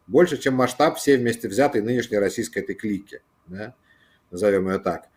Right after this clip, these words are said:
Поэтому я и говорю, вот я, я же в процессе разговора с вами так приходил к выводу. Ну вот вывод для меня такой, что да, что Невзоров должен судить Россию, собственно, он и вынес ей приговор. А Россия не может судить Невзорова и вынести ему приговор. Вот и всё.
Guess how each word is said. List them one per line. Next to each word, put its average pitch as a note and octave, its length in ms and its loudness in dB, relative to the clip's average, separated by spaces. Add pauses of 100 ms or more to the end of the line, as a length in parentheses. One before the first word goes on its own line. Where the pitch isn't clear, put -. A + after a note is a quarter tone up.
(140)
Поэтому G#2+ 460 6
я G2 180 6
и F#2+ 40 2
говорю, A#2+ 360 6
вот F2+ 140 -2
я, G#2+ 220 4 (240)
я A#2 180 4
же G#2+ 60 -6
в - 80 -14
процессе C3 460 2
разговора B2+ 440 4
с B2 80 -6
вами E3+ 240 0
так G2 240 -6
приходил G#2+ 420 0
к - 60 -14
выводу. F2 460 -2 (440)
Ну A2 80 -8
вот A#2+ 160 -4
вывод D#3 240 2
для B2+ 100 0
меня C3 160 2
такой, B2+ 300 4
что G#2 160 -2
да, G2+ 160 2
что - 160 -6
Невзоров B2 500 6
должен F#2+ 240 -4
судить F#2+ 320 -10
Россию, A#2 360 0
собственно, - 340 -4
он A2 80 -2
и - 20 -2
вынес G2 280 -2
ей F2+ 80 -4
приговор. F2+ 500 -4 (340)
А G#3 120 -4
Россия B3+ 280 4
не B3 80 4
может A#3 260 4
судить D#3+ 240 -2
Невзорова B2+ 480 4
и A2 40 4
вынести G#2 380 -2
ему F#2+ 120 -4
приговор. F2 480 -6
Вот C3+ 200 -6
и - 40 -14
всё. - 360 -6